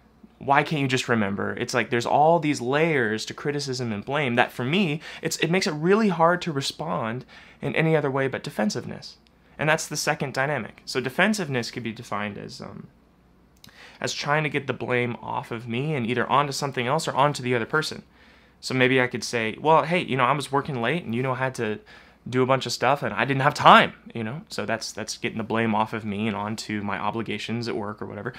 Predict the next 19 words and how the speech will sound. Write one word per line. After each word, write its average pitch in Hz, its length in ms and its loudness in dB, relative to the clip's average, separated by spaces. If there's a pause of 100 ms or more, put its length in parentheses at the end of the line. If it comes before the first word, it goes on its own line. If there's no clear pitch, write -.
(200)
Or 180 220 12
I 165 80 10
could 165 100 -2
be 143 80 2
like, 139 160 4
"Well, 143 80 4
maybe 170 200 8
you're 180 100 8
just 165 160 2
smelling 160 320 6
the 151 60 -2
dirty 156 240 6
dishes 156 340 0
that 151 100 0
you 120 80 -4
forgot 117 320 4
to 113 60 -4
do." 101 220 -4 (1400)
<laughs> - 280 -12